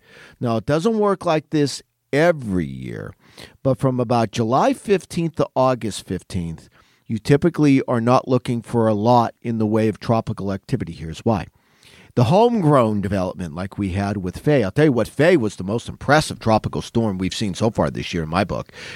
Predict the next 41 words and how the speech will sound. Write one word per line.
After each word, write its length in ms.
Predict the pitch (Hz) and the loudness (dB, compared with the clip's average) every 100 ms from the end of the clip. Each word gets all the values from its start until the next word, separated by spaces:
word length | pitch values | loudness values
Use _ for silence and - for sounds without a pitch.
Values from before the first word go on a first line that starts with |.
| - | -4
as 160 | 101 | 0
it 80 | 95 | 2
went 160 | 95 85 | 0 0
right 200 | 113 120 | 2 2
along 260 | 113 117 | 2 0
the 80 | 98 | -2
Jersey 340 | 87 120 113 101 | 2 2 2 0
coast. 300 | 139 123 - | 2 2 2
Now, 140 | 110 | -2
it 80 | 90 | -2
fizzled 560 | - 196 175 139 101 | 2 2 4 0 0
quickly, 500 | - 110 95 92 87 92 _ - - _ | -4 -4 -2 -4 -4 -6 _ -20 -20 _
but 160 | 131 123 | -2 0
at, 200 | 135 135 | 0 0
during 300 | 151 214 185 | 0 0 0
its 180 | 151 - | -2 -2
height, 300 | 156 160 127 | 0 2 2
it 140 | 147 | 0
was 160 | 170 - | -2 0
pretty 240 | 170 156 | 0 0
stormy 420 | - 147 156 160 | 0 0 0 0
along 420 | 127 117 120 123 | 0 0 0 -2
the 80 | 110 | -4
Jersey 420 | 107 131 143 131 | 0 2 2 0
coast. 340 | 123 139 131 - - - | -2 2 2 0 -14 -4
You 120 | 113 | -4
had 80 | 95 | -4
a 20 | |
quick 340 | - 156 - - | -2 -2 -2 -4
two 260 | - 151 | 2 2
inches 320 | 156 139 135 110 | 2 0 -2 -2
of 160 | 98 | -2
rain 380 | 120 135 139 139 | 0 2 2 0
in 160 | 117 113 | -2 -2
New 80 | |
York 260 | 127 113 104 | 0 0 -2
City. 280 | - 151 127 | -4 -2 -2
Philadelphia 720 | - 170 190 117 156 180 120 | 0 2 2 4 2 0 -4
got 220 | 101 98 | -4 -6
hit 180 | 85 101 | -6 -10
hard 800 | 85 - 127 190 185 127 95 80 | -10 -4 2 4 4 2 -2 -6